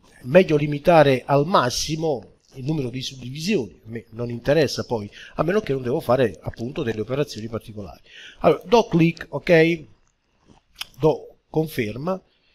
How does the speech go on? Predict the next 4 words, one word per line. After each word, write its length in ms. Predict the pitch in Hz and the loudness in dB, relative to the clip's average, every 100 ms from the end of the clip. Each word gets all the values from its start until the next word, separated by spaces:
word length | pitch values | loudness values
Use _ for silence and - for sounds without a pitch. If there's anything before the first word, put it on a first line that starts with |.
| _ _ _ _ _ | _ _ _ _ _
e 100 | - | 4
adesso 800 | 247 190 202 - 226 214 165 - _ _ _ _ _ _ _ _ _ _ | 10 10 8 6 4 4 2 -6 _ _ _ _ _ _ _ _ _ _
con... 340 | 254 254 208 | 6 6 6
Eh, 680 | 151 127 120 107 101 95 | 4 4 2 -2 -8 -16